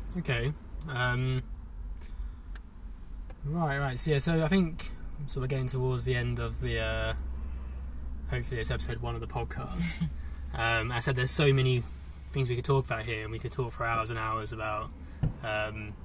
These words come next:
Speaker 1: the use of medication, whether we're using too much, whether, you know,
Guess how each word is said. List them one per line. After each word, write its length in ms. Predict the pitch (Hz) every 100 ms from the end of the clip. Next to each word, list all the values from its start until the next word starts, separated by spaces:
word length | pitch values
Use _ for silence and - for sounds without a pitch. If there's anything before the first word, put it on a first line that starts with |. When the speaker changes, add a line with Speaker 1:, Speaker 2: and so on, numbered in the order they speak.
| - - - - - - -
Speaker 1:
the 100 | 135
use 340 | 120 120 117 -
of 60 |
medication, 760 | 120 139 147 127 123 - 127 120
whether 160 | 120 117
we're 120 | 117
using 220 | 113 120
too 160 | - 120
much, 440 | 120 123 - -
whether, 480 | 120 113 110 110 113 - - - - - - -
you 80 | 127
know, 160 | 113